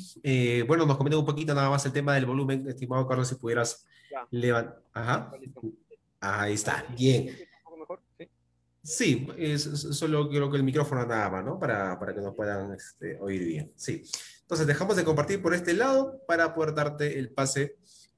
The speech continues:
Speaker 1: para el inicio de las, de las láminas. A ver. Mientras ellos les pedimos que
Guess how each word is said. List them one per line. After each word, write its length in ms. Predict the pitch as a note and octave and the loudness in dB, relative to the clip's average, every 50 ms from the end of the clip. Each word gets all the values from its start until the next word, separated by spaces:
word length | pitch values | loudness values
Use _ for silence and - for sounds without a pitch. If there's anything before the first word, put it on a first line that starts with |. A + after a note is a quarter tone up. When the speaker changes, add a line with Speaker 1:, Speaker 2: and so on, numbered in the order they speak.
| _ _ _ | _ _ _
Speaker 1:
para 220 | - D3+ D3 D3 | 0 2 2 4
el 80 | C#3 C3 | 4 4
inicio 420 | C3 C3 C3 B2+ B2+ B2+ C3 B2+ | 4 2 2 2 0 0 0 0
de 80 | A#2+ A#2 | 2 2
las, 540 | A2+ G#2+ G2+ G2 F#2+ F#2 - - - - - - _ _ _ _ _ _ | 2 2 2 2 2 0 0 -2 -4 -6 -10 -16 _ _ _ _ _ _
de 80 | B2+ A#2 | 0 2
las 140 | A2+ A2 | 2 2
láminas. 460 | G#2+ F#2+ F2+ E2 D2+ D2 C#2+ C#2 - - | 2 2 2 0 0 -4 -4 -6 -8 -10
A 80 | - | -12
ver. 100 | - - _ _ _ _ _ _ _ _ _ _ _ _ _ _ _ _ _ _ _ _ _ _ _ _ _ _ _ _ | -16 -18 _ _ _ _ _ _ _ _ _ _ _ _ _ _ _ _ _ _ _ _ _ _ _ _ _ _ _ _
Mientras 440 | A2 C3 E3+ D#3 B2+ A2+ G2 - A#2+ | 0 0 2 2 0 0 -2 -2 0
ellos 180 | A#2 A#2 A2+ | 0 0 0
les 80 | G#2+ G#2 | -2 -2
pedimos 320 | - G2 G2+ G2+ G2 - | -6 -6 -6 -6 -6 -6
que 460 | - - G#2 G#2+ G#2+ G#2 G#2 - - | -6 -6 -4 -2 -4 -4 -6 -8 -16